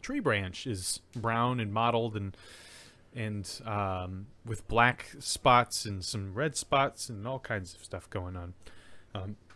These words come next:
if it was, uh, like, a single colored spider with no pattern, then it would stand out on the tree branch. Um, but instead it looks all weather, weather worn and weather beaten.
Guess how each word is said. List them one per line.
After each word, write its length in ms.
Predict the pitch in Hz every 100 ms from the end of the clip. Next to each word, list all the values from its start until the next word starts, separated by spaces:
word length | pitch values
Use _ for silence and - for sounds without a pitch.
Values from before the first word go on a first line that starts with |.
| - -
if 160 | 139 156
it 100 | 175
was, 180 | 135
uh, 80 | 127
like, 140 | 123 110
a 80 |
single 460 | 95 - - 175 170
colored 420 | - 156 156 135
spider 440 | - - 165 170 170
with 180 | 131
no 440 | 127 135 156 156 151 -
pattern, 460 | 156 175 202 240
then 300 | 143 113 113 - - - - - - - - - - -
it 80 | 131
would 240 | 110 113
stand 380 | - - 101 98
out 240 | 151 156 - - - - - - - -
on 160 | 98
the 60 | 98
tree 240 | - 220
branch. 440 | 147 98 92 - - - - - - - - -
Um, 240 | 104 95 90
but 100 | 98
instead 340 | 92 - 180
it 160 | 165 -
looks 260 | 139 -
all 260 | 160 170 156
weather, 420 | 143 113 107 101
weather 380 | 104 127 156 117
worn 380 | 104 110 101 95
and 120 | 95
weather 200 | 123 107
beaten. 380 | 92 95 92